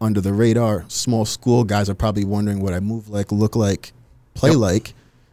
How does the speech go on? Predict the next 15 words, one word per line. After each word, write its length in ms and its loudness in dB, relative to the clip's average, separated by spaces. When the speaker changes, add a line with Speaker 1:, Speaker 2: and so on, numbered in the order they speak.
Speaker 1:
I 80 2
can 160 2
do 160 0
two 300 -2
pro 260 0
days. 320 -6
Speaker 2:
Give 120 4
yourself 340 4
as 120 -2
much 220 2
exposure 440 2
as 120 0
you 60 -6
can. 200 2
Speaker 1:
Right, 300 4